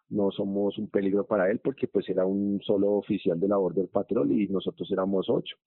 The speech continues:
Pero entonces levantamos las manos, él se bajó, perfectamente hablaba español, nos preguntó que, de qué país éramos. Yo le dije que,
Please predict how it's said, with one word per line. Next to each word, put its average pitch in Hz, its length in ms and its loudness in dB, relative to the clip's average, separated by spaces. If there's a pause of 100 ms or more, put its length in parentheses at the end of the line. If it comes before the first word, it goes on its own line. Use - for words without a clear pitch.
(120)
Pero 101 160 0
entonces 95 220 0
levantamos 104 460 0
las 104 140 2
manos, 123 380 0
él 104 100 0
se - 80 2
bajó, 139 580 0
perfectamente 113 760 0
hablaba 104 560 2
español, 107 640 0 (420)
nos 107 160 -8
preguntó 92 500 0
que, 98 320 0
de 95 140 -4
qué - 140 -4
país 101 360 -2
éramos. 117 540 -2 (140)
Yo 92 120 2
le 90 140 2
dije 95 340 0
que, 92 460 2